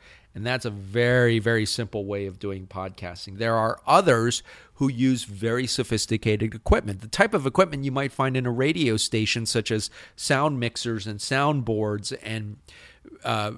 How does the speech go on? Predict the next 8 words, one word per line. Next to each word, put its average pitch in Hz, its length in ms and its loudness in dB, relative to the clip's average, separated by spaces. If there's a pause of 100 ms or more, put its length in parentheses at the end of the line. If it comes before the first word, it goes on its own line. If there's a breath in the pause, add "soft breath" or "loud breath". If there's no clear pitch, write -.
(840)
auxiliary 139 680 8
connected 135 600 4
microphones 127 760 4
and 123 260 -2
multi-microphones 131 1120 2
and 120 140 -2
soundproof 131 580 -2
studios. 120 680 0